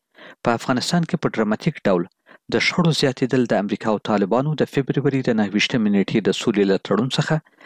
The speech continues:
داسې سرغړونه ده چې د منلو نه ده. د استازو جرګې دغو دوو استازو په ګډ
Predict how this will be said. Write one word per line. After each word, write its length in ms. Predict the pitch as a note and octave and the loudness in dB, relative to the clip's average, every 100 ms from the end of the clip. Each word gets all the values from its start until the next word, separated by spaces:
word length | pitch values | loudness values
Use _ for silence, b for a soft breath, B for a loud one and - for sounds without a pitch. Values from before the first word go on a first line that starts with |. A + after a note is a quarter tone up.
| B B B2 | B B 0
داسې 180 | D3+ - - | 0 0 0
سرغړونه 540 | C3+ B2+ B2+ A#2+ A#2+ A2 | -2 0 -2 0 0 0
ده 80 | A2+ - | -2 -4
چې 140 | - A2+ | -4 0
د 60 | A#2 | 2
منلو 320 | A2+ G2 F#2 F2+ | 2 2 2 0
نه 40 | - | -2
ده. 120 | - _ _ _ - | -4 _ _ _ 0
د 140 | - C#3 | 0 0
استازو 400 | - F3+ D#3+ D3+ | 0 0 0 -2
جرګې 340 | D3 C#3 C#3 A#2 | -2 0 0 0
دغو 160 | A#2+ G#2 - | -2 -2 -2
دوو 120 | B2+ - | 0 0
استازو 480 | - - C#3 B2+ B2+ - | -2 -2 0 0 0 -2
په 60 | - | -2
ګډ 120 | C#3+ | -2